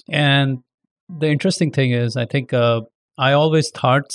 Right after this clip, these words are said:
or I've always still believed, that the only investment other than that I wanna make is in my business. So I'm like, "Whatever I can do, all the money I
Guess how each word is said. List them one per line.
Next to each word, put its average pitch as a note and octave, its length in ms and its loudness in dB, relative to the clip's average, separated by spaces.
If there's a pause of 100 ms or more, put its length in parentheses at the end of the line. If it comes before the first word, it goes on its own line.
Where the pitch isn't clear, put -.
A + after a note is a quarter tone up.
(220)
or B2+ 160 2
I've B2 220 2
always B2 340 2
still B2+ 280 0
believed, B2 460 0
that A#2+ 240 -2
the A#2+ 120 -2
only C3 260 2
investment B2 520 -2
other B2 180 2
than B2 220 2 (180)
that C3+ 140 2
I C3 100 4
wanna D#3 220 4
make D3+ 280 0
is C#3+ 160 0
in C3+ 120 2
my B2+ 120 4
business. A#2+ 580 0 (200)
So - 140 -4
I'm B2 80 0
like, B2 240 0
"Whatever C3+ 400 2
I C#3+ 140 2
can C3+ 200 -2
do, C3 220 0
all C3+ 280 2
the C#3 60 2
money C3+ 320 2
I B2+ 60 2